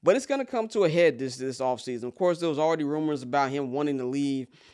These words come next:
this offseason prior to this season. We already know about that big offer the Bears offered,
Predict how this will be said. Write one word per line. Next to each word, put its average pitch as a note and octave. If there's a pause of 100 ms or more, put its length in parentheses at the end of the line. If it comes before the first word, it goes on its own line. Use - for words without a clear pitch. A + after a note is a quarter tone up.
(160)
this B2+
offseason B2+
prior D3+
to D3
this D3
season. D3
We C3+
already C#3+
know C#3+
about C3
that C3
big C3+
offer C3+
the B2
Bears C3+
offered, B2